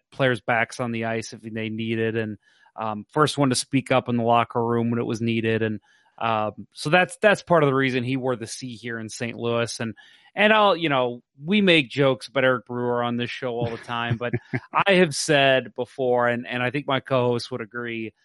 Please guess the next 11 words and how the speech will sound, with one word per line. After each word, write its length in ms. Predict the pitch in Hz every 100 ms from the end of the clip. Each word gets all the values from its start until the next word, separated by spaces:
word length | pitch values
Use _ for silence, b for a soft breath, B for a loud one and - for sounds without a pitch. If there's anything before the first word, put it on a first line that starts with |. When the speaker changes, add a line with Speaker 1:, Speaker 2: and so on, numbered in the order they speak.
| _ _ _
Speaker 1:
that 400 | 120 127 123 120 _ _ _ _ _ _ _ _
it 180 | 208 196
was 180 | 220 165
more 280 | 180 196 214
that 160 | 170
he 160 | 127 185
was 160 | 165
put 420 | - - - 175 -
in 100 | 143
a 80 |
situation 1000 | 127 - 139 127 123 120 - 120 113 110